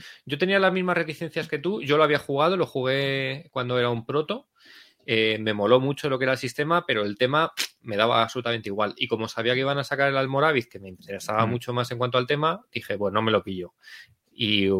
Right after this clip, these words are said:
Speaker 1: vino mi cumpleaños, no sabía qué cojones pedirle. Mis padres estaban muy pesados, "¿Qué te compramos? ¿Qué te compramos?". "Te compramos un juego de mesa". Dije, "Pues mira, comprarme este juego, anda, toma por culo".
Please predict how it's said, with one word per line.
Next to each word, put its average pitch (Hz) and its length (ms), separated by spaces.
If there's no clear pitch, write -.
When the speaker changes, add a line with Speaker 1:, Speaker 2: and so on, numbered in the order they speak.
Speaker 1:
vino 113 360
mi 120 120
cumpleaños, 131 580
no 120 120
sabía 113 300
qué 113 100
cojones 117 400
pedirle. 117 640
Mis 113 180
padres 120 220
estaban 120 220
muy 123 140
pesados, 123 380
"¿Qué 120 100
te 120 80
compramos? 123 420
¿Qué 123 80
te 120 80
compramos?". 127 420
"Te - 40
compramos 113 300
un 107 60
juego 120 160
de 120 60
mesa". 143 320
Dije, 127 240
"Pues 104 140
mira, 107 160
comprarme 113 300
este 117 140
juego, 104 260
anda, 113 120
toma 107 160
por 117 160
culo". - 180